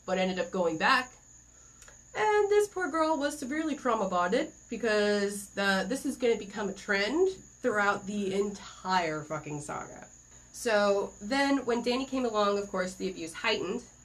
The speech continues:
James came over and beat the shit out of Danny solely for crawling weird, and he didn't like it. Danny was only a year old, and this is the first account of abuse. So,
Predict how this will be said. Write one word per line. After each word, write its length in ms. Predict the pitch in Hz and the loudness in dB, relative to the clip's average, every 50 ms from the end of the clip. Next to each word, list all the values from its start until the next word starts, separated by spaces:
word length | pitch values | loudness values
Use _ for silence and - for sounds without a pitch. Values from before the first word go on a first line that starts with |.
| - - | -10 -6
James 340 | - 208 208 214 233 240 - | 0 2 2 2 2 0 -4
came 220 | - 254 240 220 | -4 -2 -2 0
over 320 | 202 202 202 208 220 226 | 0 -2 0 0 0 -2
and 380 | - - 185 180 180 175 - - | -2 -2 -4 -4 -4 -6 -6 -10
beat 200 | 196 196 190 - | -10 -10 -10 -10
the 40 | 185 | -10
shit 440 | - - - - - 262 254 247 - | -8 -8 -6 -4 -2 0 0 0 2
out 160 | 208 196 190 | 2 2 2
of 140 | 190 190 190 | 0 -2 -2
Danny 360 | 175 165 160 160 160 160 156 - - - - - - - | -2 -2 0 0 -2 -4 -4 -6 -12 -20 -20 -20 -20 -18
solely 340 | - - 220 214 226 233 214 | -8 -4 -2 -2 -2 -2 -4
for 240 | 202 - - 180 170 | -6 -8 -10 -10 -10
crawling 760 | - - - - - 214 208 226 247 262 247 202 170 156 156 151 | -10 -12 -16 -8 0 4 6 6 6 6 4 2 0 -2 -4 -6
weird, 400 | 147 147 143 143 156 180 190 - - - - - | -6 -6 -6 -4 -6 -6 -8 -10 -14 -20 -14 -10
and 100 | 165 165 | -8 -8
he 80 | 165 160 | -8 -6
didn't 260 | 156 180 175 175 170 | -6 -6 -6 -4 -4
like 240 | 160 160 156 - - | -6 -6 -6 -8 -10
it. 120 | - - - - - - - - - - - - - - - - - | -14 -16 -16 -20 -20 -20 -20 -20 -20 -20 -20 -20 -20 -20 -20 -10 -2
Danny 280 | 214 202 196 208 208 208 | 0 2 4 4 4 4
was 140 | 214 202 196 | 2 2 2
only 280 | 190 190 185 170 170 | 2 2 2 0 -2
a 40 | 160 | -4
year 320 | 156 160 190 240 269 277 247 | -4 -4 -4 -2 0 0 0
old, 260 | 226 208 202 214 - | 2 2 2 0 -2
and 180 | - - 175 185 | -2 -4 -4 -2
this 200 | 180 180 185 190 | -2 -4 -4 -6
is 80 | 190 - | -6 -8
the 160 | - 175 170 | -8 -8 -6
first 340 | 185 - 214 233 226 - 214 | -2 0 0 0 0 -2 -6
account 380 | 190 - 180 170 170 170 165 - | -8 -4 -2 0 0 0 -2 -2
of 160 | 165 156 156 156 | -6 -6 -6 -6
abuse. 560 | 156 151 - - - - - - - - - - - - - - - - - - - - - - - - | -10 -10 -10 -10 -12 -14 -14 -14 -16 -16 -18 -20 -20 -20 -20 -20 -20 -20 -20 -20 -20 -20 -20 -20 -20 -18
So, 540 | - - 214 190 185 180 175 170 170 180 - | -8 -4 0 0 0 0 -2 -4 -4 -6 -8